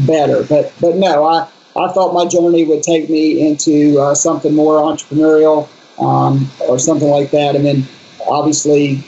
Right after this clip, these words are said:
uh, getting into the, the C P A business, I got to see, working with, uh, Bob Cullimore, got to see a huge spectrum of all types of businesses, from medical to construction to restaurants to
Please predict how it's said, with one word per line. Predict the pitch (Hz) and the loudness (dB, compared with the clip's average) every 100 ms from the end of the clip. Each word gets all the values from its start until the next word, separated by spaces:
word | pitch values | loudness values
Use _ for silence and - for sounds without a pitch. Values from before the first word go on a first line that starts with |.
| - | -6
uh, | 127 127 | -2 0
getting | 135 165 151 | 0 2 2
into | 156 147 151 | 0 0 0
the, | 139 139 | 0 0
the | - | -4
C | 123 175 | 0 0
P | 170 165 | 2 2
A | 160 156 | 2 2
business, | 156 151 151 | 0 0 -2
I | 143 | -2
got | 147 - | -2 -4
to | - | -6
see, | - 156 151 143 - - - | -2 2 2 0 -4 -10 -2
working | 156 147 139 139 | -2 0 -4 0
with, | 143 - | -2 0
uh, | 143 131 | 0 0
Bob | 160 - - | -2 -2 -2
Cullimore, | 170 156 151 | -2 0 0
got | 135 151 147 | 0 -2 -4
to | |
see | 139 156 143 | -6 0 0
a | 135 135 - | 0 -6 -6
huge | 196 208 180 - - | 0 2 2 -2 -6
spectrum | - - 170 160 - 143 143 139 - - - | -6 -2 -2 -2 -2 -2 -2 -8 -16 -14 -6
of | 143 | -2
all | 180 185 | 0 0
types | 180 165 143 | 0 -2 -2
of | 151 | -2
businesses, | 151 151 139 143 | -2 -2 -4 -6
from | - 139 139 | -2 -2 0
medical | 170 175 175 170 165 | 2 0 0 0 0
to | 156 139 139 135 - - | 0 0 0 -4 -10 -6
construction | 135 131 165 165 160 | -4 0 -2 0 0
to | 147 | 2
restaurants | 156 156 160 156 160 151 - | 2 0 -2 0 -2 -4 -4
to | 135 135 | -2 -2